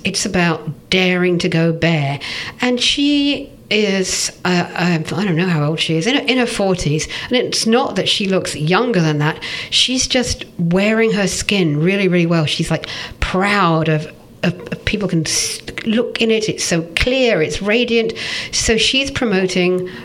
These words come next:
radiant skin looking natural with,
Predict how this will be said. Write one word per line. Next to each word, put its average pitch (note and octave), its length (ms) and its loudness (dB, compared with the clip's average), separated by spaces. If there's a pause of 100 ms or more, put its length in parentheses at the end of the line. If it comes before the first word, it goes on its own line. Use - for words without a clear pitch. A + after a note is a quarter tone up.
radiant G3 840 2
skin D#3 520 2 (760)
looking G#3 420 2
natural E3 760 0
with, F#3 340 2